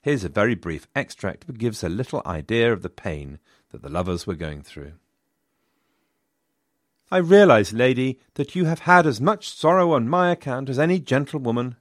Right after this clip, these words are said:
has ever had in the world. I wish to God that all the sorrow you have had had fallen on me,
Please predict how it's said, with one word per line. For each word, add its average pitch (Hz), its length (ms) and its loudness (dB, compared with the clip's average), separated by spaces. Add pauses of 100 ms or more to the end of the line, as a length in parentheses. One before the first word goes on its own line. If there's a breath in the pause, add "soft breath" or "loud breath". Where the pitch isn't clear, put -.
has 139 180 -8 (100)
ever 143 220 -2
had 82 180 -8
in 90 100 -8
the 98 80 -6
world. 104 380 -6 (1000)
I 151 60 2
wish 127 180 -2
to 151 100 -6
God 131 260 0
that 95 160 -12
all 160 200 -2
the 107 100 -6
sorrow 156 340 0
you 90 200 -10
have 85 180 -16
had 139 300 -6 (320)
had 180 140 -4
fallen 120 440 -4
on 117 180 -2
me, 101 300 -4